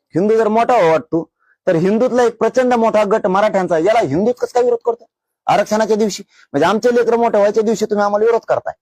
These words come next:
आणि ज्या दिवशी मारामाऱ्या करायच्यात, म्हणजे ज्याच्यात काही फायदाच नाही, त्याच्यात आम्ही सगळ्यात पुढं. आम्हाला छत्रपतीचं हिंदुत्व आम्ही चालवतोय, आम्हाला छत्रपतींचे हिंदुत्वाचे विचार,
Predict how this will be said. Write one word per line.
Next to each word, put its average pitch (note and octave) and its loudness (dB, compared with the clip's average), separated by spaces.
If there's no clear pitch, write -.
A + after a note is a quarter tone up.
आणि D3+ -2
ज्या A3+ 4
दिवशी G#3+ 0
मारामाऱ्या A#3 2
करायच्यात, A3 2
म्हणजे F#3+ 0
ज्याच्यात A3+ -2
काही A3+ 0
फायदाच G3+ 0
नाही, G3+ 0
त्याच्यात A#3 2
आम्ही A#3+ 0
सगळ्यात A#3+ 2
पुढं. E3+ 0
आम्हाला A3 2
छत्रपतीचं G#3 0
हिंदुत्व F3 2
आम्ही E3 -2
चालवतोय, D#3+ 0
आम्हाला C#3+ 0
छत्रपतींचे C3+ -2
हिंदुत्वाचे B2+ -2
विचार, B2 -2